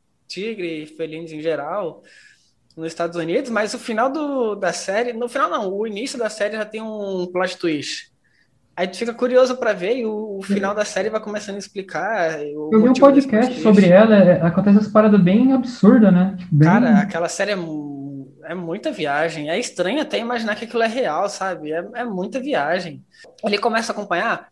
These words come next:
Speaker 1: três parques que tem felino. Uma mulher é uma ativista, um cara tem um, um culto onde todas as, as funcionárias dele são mulheres e ele obriga elas a colocar silicone, e o outro cara é,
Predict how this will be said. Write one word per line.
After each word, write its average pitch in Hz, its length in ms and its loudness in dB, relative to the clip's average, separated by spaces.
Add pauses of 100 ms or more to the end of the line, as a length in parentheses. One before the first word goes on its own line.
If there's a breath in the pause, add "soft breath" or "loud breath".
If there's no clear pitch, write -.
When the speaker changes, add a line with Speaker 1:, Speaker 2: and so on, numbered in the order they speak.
Speaker 1:
três 226 1300 -4 (380)
parques 180 360 -2
que 196 60 -12
tem 190 160 -6
felino. 160 560 -4 (320)
Uma 285 220 -2
mulher 202 400 0
é 160 80 -2
uma 170 140 -2
ativista, 160 680 -6 (160)
um 294 160 -4
cara 156 480 -2 (500)
tem 202 180 -4
um, 196 460 -8
um 196 40 -8
culto 196 600 -6
onde 190 320 -4
todas 254 300 -6
as, 269 240 -12
as 180 120 -6
funcionárias 185 380 -8
dele 175 180 -4
são 180 240 -8
mulheres 160 560 -4
e 165 40 -6
ele 170 120 -4
obriga 175 380 -6
elas 175 220 -2
a 170 80 -6
colocar 170 340 -6
silicone, 175 720 -6 (320 soft breath)
e 196 100 -4
o 196 120 0
outro 196 280 -2
cara 190 560 -4
é, 180 100 -8